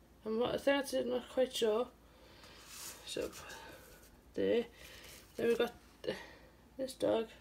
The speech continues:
this cat. That reminds me of my cat smudge. So when she goes crazy.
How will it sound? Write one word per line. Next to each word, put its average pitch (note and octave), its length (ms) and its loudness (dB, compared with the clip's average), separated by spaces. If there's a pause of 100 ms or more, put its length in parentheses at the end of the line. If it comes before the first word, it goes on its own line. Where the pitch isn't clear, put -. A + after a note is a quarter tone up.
(1400)
this - 140 -12
cat. - 340 -2
That A#3 100 4
reminds A#3 220 4
me A3+ 80 2
of A3 40 4
my G#3 120 2
cat G#3+ 240 -6
smudge. G3 380 -4 (960)
So - 140 -6
when G#3+ 80 2
she G#3 160 -4
goes G#3 180 4
crazy. G#3 580 6